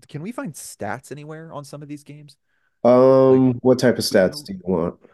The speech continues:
Speaker 2: I'm on their Wikipedia page right
Speaker 1: Well,
Speaker 2: now.
Speaker 1: I guess, like, rushing yards is the only thing that was, like,
Speaker 2: Mm,
Speaker 1: I guess they didn't keep
Speaker 2: no.
Speaker 1: stats like that.
Speaker 2: I don't see that. I'm sure you could do some deep digging and find it. But I think it is pretty crazy that that ten-day trip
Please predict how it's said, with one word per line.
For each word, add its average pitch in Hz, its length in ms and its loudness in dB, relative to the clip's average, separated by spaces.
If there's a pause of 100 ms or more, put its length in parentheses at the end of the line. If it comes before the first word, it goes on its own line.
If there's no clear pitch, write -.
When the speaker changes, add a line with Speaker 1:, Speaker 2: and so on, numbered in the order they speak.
(500)
Speaker 2:
I'm 139 140 4
on 143 100 6
their 139 140 6
Wikipedia 101 520 2
page 76 240 -8
right - 140 -4
Speaker 1:
Well, - 80 -6
Speaker 2:
now. - 60 -8
Speaker 1:
I 127 80 -12
guess, 147 180 -12
like, 110 100 -12
rushing 87 640 -16
yards 80 600 -18
is 87 140 -20
the 92 160 -14
only 90 260 -16
thing 85 320 -20
that 85 120 -18
was, 160 140 -2
like, 156 160 2
Speaker 2:
Mm, 156 720 -2 (160)
Speaker 1:
I - 80 -20
guess 120 220 -4
they 123 80 6
didn't 120 160 4
keep 117 160 0
Speaker 2:
no. 120 80 4
Speaker 1:
stats 123 540 2
like 82 180 -18
that. 82 280 -14 (540)
Speaker 2:
I - 60 0
don't 226 100 4
see 131 320 4
that. 98 240 6
I'm 107 120 -2
sure 180 220 2
you 175 100 4
could 117 120 0
do 110 140 0
some 92 360 -8
deep 98 360 -2
digging 90 640 -2 (160)
and 95 180 -4
find 92 480 -2
it. 95 320 -2 (840)
But 120 360 4
I 120 80 2
think 185 260 4
it 139 100 6
is 110 260 4
pretty 139 640 -2
crazy 95 800 -2
that 92 220 -4
that 104 260 -4
ten-day 127 540 2
trip - 480 -4